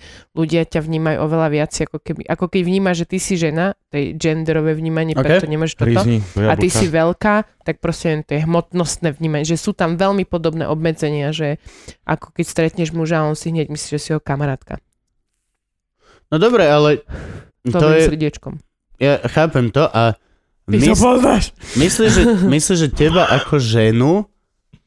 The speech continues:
Speaker 2: je to pre teba bolestivejšie lomeno nepríjemnejšie viac ako pre mužov?
Speaker 1: Akože keď sú tuční? Keď sú veľkí?
Speaker 2: E, stačí, že nie sú, toto je môj deal.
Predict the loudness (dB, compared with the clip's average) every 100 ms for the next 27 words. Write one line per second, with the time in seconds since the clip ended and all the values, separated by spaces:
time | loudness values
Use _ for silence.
0 | _ _ _ _ _ _ _ _ _ _
1 | _ _ _ -2 2 4 2 -2 0 0
2 | 2 2 2 2 4 4 4 2 2 2
3 | 4 2 2 4 4 4 2 2 2 2
4 | 2 4 4 2 0 0 0 0 2 2
5 | 4 4 2 0 -6 -2 0 0 -2 2
6 | 2 2 -2 _ _ _ _ 0 2 4
7 | 2 2 2 2 2 -4 _ _ _ _
8 | _ _ -8 -8 -6 -8 -8 -10 -10 -10
9 | -8 -8 -10 _ _ _ _ -10 -8 -4
10 | -2 -2 0 0 0 -4 -8 -2 2 2
11 | 2 2 4 4 4 2 2 2 2 -2
12 | _ _ _ -10 -4 0 2 4 4 4
13 | 2 0